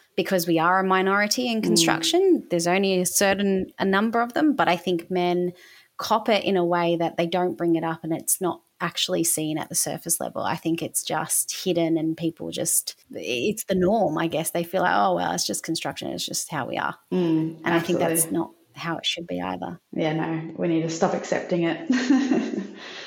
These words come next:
Speaker 1: Yeah, exactly. And everyone has to stop. So I, I kinda wanna end on your pledge. So can you talk to me a little bit about your pledge or commitment that you can do in the next year for women in construction?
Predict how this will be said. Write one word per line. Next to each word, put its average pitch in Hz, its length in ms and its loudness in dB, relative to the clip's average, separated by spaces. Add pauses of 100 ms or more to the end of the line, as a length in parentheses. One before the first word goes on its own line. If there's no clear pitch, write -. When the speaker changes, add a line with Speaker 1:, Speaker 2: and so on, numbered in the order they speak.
(100)
Speaker 1:
Yeah, 233 460 6
exactly. 233 600 2
And 247 280 0
everyone 254 440 4
has 170 200 -2
to - 100 -6
stop. - 400 -4 (380)
So - 140 2
I, 247 360 4
I 254 60 4
kinda 277 380 4
wanna 254 220 4 (100)
end 196 360 0 (220)
on 208 180 4
your 196 180 2
pledge. - 580 0
So 208 500 2 (180)
can 262 200 4
you 269 120 4
talk 262 280 0
to 247 60 -4
me 214 120 -2
a 202 40 0
little 220 220 4
bit 226 140 2
about 190 280 2
your 185 140 0
pledge 185 520 0
or 196 100 0
commitment 190 800 0 (180)
that 196 180 2
you 202 220 -2
can 214 180 -2
do 190 180 -2
in 185 120 -2
the 180 80 0
next - 440 0
year - 420 -2 (480)
for 185 200 -2
women 180 240 -2
in - 140 -4
construction? - 680 -4